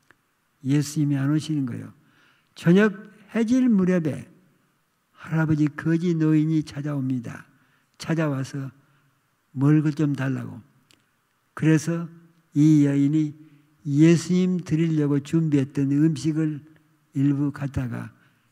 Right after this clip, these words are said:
그 거지 할아버지 대접을 합니다.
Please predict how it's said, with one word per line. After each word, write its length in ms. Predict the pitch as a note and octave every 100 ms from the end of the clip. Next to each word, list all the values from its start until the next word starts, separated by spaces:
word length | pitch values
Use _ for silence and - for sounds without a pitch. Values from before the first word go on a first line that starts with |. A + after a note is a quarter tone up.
| _ _ _ _
그 600 | - D3+ D#3 D3 C#3+ -
거지 420 | - D3+ D#3+ D3+
할아버지 640 | D#3 C3+ C#3+ C#3+ C#3 D3 D3
대접을 480 | D3 C#3+ D#3 D#3+
합니다. 460 | C3+ B2 A#2+ - -